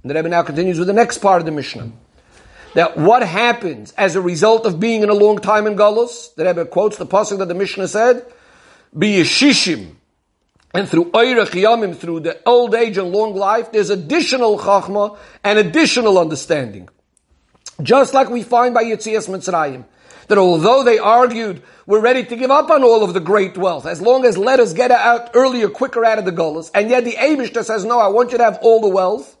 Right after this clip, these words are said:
In a similar way over here, the Pnimis idea of Gullus is to elevate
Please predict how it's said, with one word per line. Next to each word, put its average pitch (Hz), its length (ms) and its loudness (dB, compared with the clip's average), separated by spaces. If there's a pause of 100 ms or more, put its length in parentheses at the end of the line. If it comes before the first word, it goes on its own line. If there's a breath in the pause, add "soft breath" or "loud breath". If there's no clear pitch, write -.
(420 soft breath)
In 185 140 2
a 170 80 -2
similar 269 500 0
way 226 220 4
over 202 120 0
here, 202 160 0
the 160 80 -8
Pnimis 240 760 -8
idea 202 400 -2
of 180 80 -2
Gullus 214 580 2 (220 soft breath)
is 165 160 -6
to 185 140 -8
elevate 214 420 2